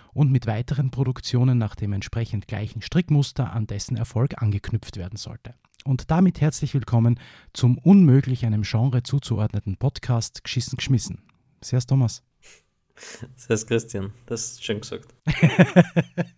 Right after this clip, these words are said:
Speaker 1: Ich habe ja ein bisschen was erzählt über Filmgenres. Der Grund dafür ist, dass wir heute ein bisschen über unsere Lieblingsfilme reden wollen. Und das anhand von sechs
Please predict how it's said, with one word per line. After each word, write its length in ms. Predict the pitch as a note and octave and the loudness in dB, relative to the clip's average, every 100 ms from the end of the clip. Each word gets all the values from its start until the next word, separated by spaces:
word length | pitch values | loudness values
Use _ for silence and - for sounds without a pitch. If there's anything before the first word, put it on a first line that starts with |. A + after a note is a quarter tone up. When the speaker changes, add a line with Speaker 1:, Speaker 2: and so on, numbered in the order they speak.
| _ _ _ _ - | _ _ _ _ -4
Speaker 1:
Ich 100 | D3+ | -2
habe 120 | E3 | 0
ja 60 | G#3 | -2
ein 60 | |
bisschen 180 | - G#3 | -4 -6
was 160 | F#3 E3+ | -6 -6
erzählt 420 | D#3 - B2+ - | -8 -4 -4 -2
über 240 | E3 C#3+ | 0 2
Filmgenres. 1300 | C3 - F3 A3 D3 G#2+ - G#2+ G#2+ G#2+ D#3 G3 - | 2 2 4 4 0 -4 -10 -8 -6 -4 -4 -4 -10
Der 120 | - B2+ | -10 -8
Grund 420 | G#2 D3+ G3 - | 0 0 0 -2
dafür 380 | G#2 A2+ - C#3 | -4 -2 0 0
ist, 480 | D#3 - - - A#2+ | 0 -4 -6 -4 -2
dass 100 | A2+ | 0
wir 120 | A2+ | 0
heute 180 | B2 C3+ | 0 -2
ein 80 | A#2 | -2
bisschen 240 | C3 B2 | -4 -4
über 200 | A#2+ A2 | -2 -2
unsere 360 | G#2+ A2+ G#2+ G#2 | 0 0 -2 -4
Lieblingsfilme 720 | G2+ - G#2 - - G2+ G#2 | -6 -4 -4 -4 -4 -4 -4
reden 280 | G2 F#2+ A2 | -6 -4 -4
wollen. 220 | G#2+ E3+ - - - - _ - | 0 -2 -2 -16 -20 -20 _ -6
Und 240 | B2+ B2 | -6 -4
das 440 | G#2+ C#3 - - - _ - | -6 -6 -10 -14 -18 _ -8
anhand 520 | C3 B2 G#2 B2 B2 | -6 -6 -6 -8 -10
von 520 | - A#2+ A2+ A#2 B2+ | -12 -10 -6 -6 -6
sechs 520 | - - B2+ - - | -8 -10 -10 -10 -12